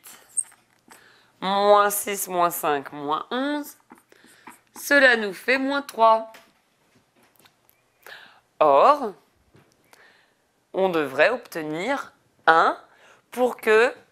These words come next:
deux soit solution de cette équation. Donc moins trois, donc or, moins trois différent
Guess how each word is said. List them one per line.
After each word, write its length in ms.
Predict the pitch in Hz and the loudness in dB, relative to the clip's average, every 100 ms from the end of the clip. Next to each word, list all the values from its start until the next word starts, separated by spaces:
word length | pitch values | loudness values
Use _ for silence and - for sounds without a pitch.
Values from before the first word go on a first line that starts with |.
| - | -18
deux 480 | 156 156 165 196 - | -14 -6 -2 -4 -6
soit 260 | - 233 | -8 -4
solution 680 | 226 - 190 165 156 - 151 | -4 -2 -4 -4 -10 -6 -6
de 100 | 196 | -4
cette 280 | 220 208 180 | -4 -4 -4
équation. 560 | 180 160 151 - 131 - _ _ _ - - _ | -4 -2 -4 -4 -12 -14 _ _ _ -20 -20 _
Donc 240 | 190 220 214 | 0 0 0
moins 380 | 208 247 262 254 | -2 2 2 2
trois, 640 | - - 220 214 190 151 _ _ _ | -8 -6 2 2 2 -4 _ _ _
donc 280 | - 165 160 - | -6 -6 -6 -2
or, 500 | - 240 190 131 127 113 _ _ _ _ _ _ _ _ _ _ _ _ _ _ - | 4 6 4 2 -6 -20 _ _ _ _ _ _ _ _ _ _ _ _ _ _ -14
moins 360 | 233 254 247 | -8 -2 -4
trois 400 | 247 - 208 170 | -4 -4 2 2
différent 960 | 156 156 233 226 - 175 147 147 135 | 0 -12 -14 -10 0 0 0 -6 -8